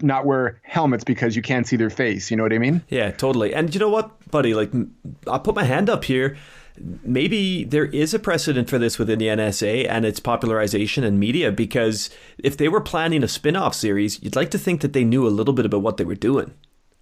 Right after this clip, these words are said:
Speaker 2: Like, they would have grounded it in some reality. And if you're gonna try to,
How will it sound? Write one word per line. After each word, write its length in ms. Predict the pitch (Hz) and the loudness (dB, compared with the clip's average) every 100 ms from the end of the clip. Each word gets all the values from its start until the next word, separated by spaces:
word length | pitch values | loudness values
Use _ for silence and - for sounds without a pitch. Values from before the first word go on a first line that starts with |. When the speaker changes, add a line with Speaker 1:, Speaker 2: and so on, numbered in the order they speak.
| _ _ _ _ _ | _ _ _ _ _
Speaker 2:
Like, 200 | 131 123 | -2 0
they 100 | 143 | 2
would 160 | 131 120 | 2 2
have 140 | 107 | -2
grounded 380 | 98 117 131 127 | -2 0 2 0
it 100 | 110 | 0
in 80 | 113 | -2
some 380 | - - 113 139 | -4 -2 0 2
reality. 560 | 113 92 95 101 98 - - | 2 0 0 0 -2 -4 -4
And 80 | 117 | -2
if 80 | 113 | 0
you're 100 | 151 | 0
gonna 160 | 190 151 | 0 0
try 180 | 165 | 0
to, 220 | 147 120 | 0 0